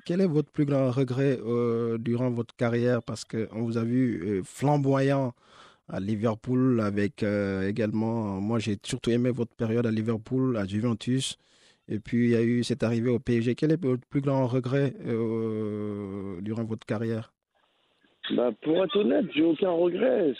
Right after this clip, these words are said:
Speaker 2: sauf que voilà, clairement, voilà, comme je vous expliquais avant, c'est... les, les blessures, clairement, ils m'ont beaucoup freiné dans ma progression, dans mon, dans ma stabilité.
Speaker 1: Mhm.
Speaker 2: Mais encore une fois, c'est, c'était mon destin,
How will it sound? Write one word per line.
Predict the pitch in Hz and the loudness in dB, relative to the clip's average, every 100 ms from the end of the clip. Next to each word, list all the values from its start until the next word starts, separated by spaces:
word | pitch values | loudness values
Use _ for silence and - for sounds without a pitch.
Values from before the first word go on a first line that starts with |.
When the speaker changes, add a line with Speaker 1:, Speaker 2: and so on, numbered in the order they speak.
| - | 0
Speaker 2:
sauf | 147 127 | 0 0
que | - | 0
voilà, | 135 135 175 180 156 | 2 2 2 2 0
clairement, | - 120 120 127 139 127 | 0 0 2 2 2 2
voilà, | 120 123 120 95 | 2 4 2 0
comme | 117 117 | 0 0
je | 95 | 0
vous | 104 | 0
expliquais | 107 92 - 101 - | 0 0 -2 -2 0
avant, | 117 110 147 160 156 131 - | 0 0 0 2 2 2 0
c'est... | |
les, | 110 104 104 104 104 104 | 2 4 4 4 4 2
les | 104 107 | 2 0
blessures, | 98 120 - 143 143 | 2 0 0 0 0
clairement, | - 113 107 120 131 | 2 0 0 0 2
ils | 120 | 4
m'ont | 107 | 4
beaucoup | 104 95 - 131 | 2 -2 -6 -6
freiné | - 131 123 127 | -2 -2 2 2
dans | 101 | 2
ma | 98 98 | 0 -2
progression, | - 107 90 98 - 127 139 135 | -2 -4 0 0 0 0 2 2
dans | 98 101 | 2 2
mon, | 98 95 92 - _ - - | 2 2 0 -4 _ -6 -2
dans | 107 | 0
ma | 104 | 0
stabilité. | 98 110 98 101 107 - 202 247 - | 0 -2 0 2 2 2 2 2 -4
Speaker 1:
Mhm. | - 107 120 | -14 -4 0
Speaker 2:
Mais | |
encore | 113 135 151 | 2 2 0
une | 160 | 0
fois, | 190 170 | 0 0
c'est, | 139 131 117 | 2 2 2
c'était | 135 123 139 | 0 0 0
mon | 131 | 0
destin, | 120 120 - 107 | 2 0 -2 -6